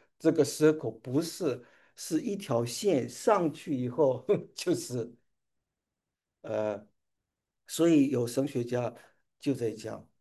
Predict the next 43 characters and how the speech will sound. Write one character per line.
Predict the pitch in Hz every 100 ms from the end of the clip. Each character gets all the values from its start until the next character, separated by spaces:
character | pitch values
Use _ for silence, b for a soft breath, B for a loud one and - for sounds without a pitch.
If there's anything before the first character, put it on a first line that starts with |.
| _ _ -
为 | 160
什 | - 117
么 | 113
第 | 113 143
一 | 156
个 | 139
工 | 117 165 170
作 | 165 131
之 | - 120
约， | 120 127 127
对 | - 113
吧？ | 113 - _
工 | 185 180
作 | 180 156
之 | - 135
约 | 147
的 | 139
时 | 117 110
候， | 110 117 101 b b b _ _ _ _
呃， | - 101 101 98 98 - _
在 | - 135
伊 | 147
甸 | 156 165 131
园， | 123
如 | 117 143 240 156
果 | 190 147
人 | 131 127 160
不 | 160
犯 | 131 170 131
罪 | 135
的 | 117 107
时 | 113
候， | 110 110 107 - _ _ _ _ _
人 | 117 113 113
是 | 113 135
可 | 127 - 120
以 | 120 107
fully | 107 - 151 160 151 113 107
最 | - 147 123
后 | - 113 101
怎 | 101
么 | 101
样？ | 110 98